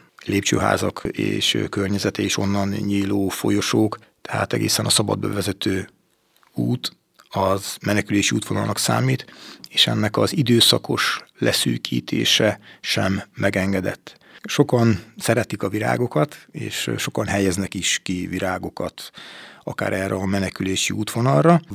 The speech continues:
Van lehetőség arra, hogy ez megtörténjen, de ezt úgy kell elképzelni, hogy itt megfelelő magasságban kell ezeket a virágokat elhelyezni,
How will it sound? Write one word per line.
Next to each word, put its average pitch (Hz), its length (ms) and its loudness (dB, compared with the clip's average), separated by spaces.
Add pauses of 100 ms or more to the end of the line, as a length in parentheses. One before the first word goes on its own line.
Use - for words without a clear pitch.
Van 117 220 4
lehetőség 104 720 0
arra, 98 300 2
hogy 95 160 -2
ez 95 120 0
megtörténjen, 110 960 0
de 104 120 4 (500)
ezt - 180 -8
úgy 123 220 0
kell 113 200 0
elképzelni, 107 600 0
hogy 104 140 -4
itt - 340 -8 (120)
megfelelő 110 460 2
magasságban 104 640 2
kell 95 240 0
ezeket 95 300 -4
a 95 40 -4
virágokat 92 500 -2
elhelyezni, 95 600 0